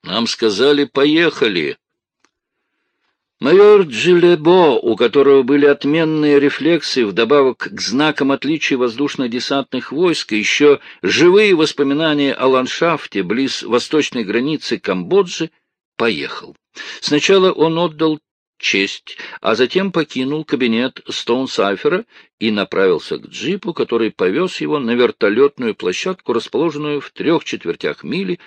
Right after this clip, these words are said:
от здания штаба. "Пора поднимать задницу, Норм!" гаркнул он колоритным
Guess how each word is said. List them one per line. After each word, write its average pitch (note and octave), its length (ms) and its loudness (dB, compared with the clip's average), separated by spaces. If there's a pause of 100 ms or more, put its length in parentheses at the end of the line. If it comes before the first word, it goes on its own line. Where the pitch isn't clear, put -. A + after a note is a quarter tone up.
(140)
от D#2+ 160 -10
здания G2 460 -10
штаба. - 440 -12 (1400)
"Пора C#3 300 2
поднимать D3+ 440 -4
задницу, D3 520 0
Норм!" C3+ 480 0 (320)
гаркнул F2+ 560 -6
он G2+ 300 -4 (100)
колоритным A#2+ 760 -6